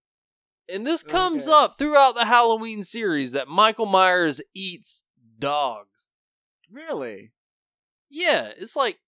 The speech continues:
Speaker 1: can you fucking not?
Speaker 2: Yeah.
Speaker 1: Ca- <laughs> I don't know.
Speaker 2: I don't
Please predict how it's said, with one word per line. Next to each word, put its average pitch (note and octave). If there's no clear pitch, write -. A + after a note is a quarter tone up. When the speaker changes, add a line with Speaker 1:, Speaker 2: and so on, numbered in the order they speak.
Speaker 1:
can D4+
you B2
fucking A#2
not? A3
Speaker 2:
Yeah. C3
Speaker 1:
Ca- -
<laughs> -
I F3
don't A#2
know. G2+
Speaker 2:
I F#3+
don't F#3+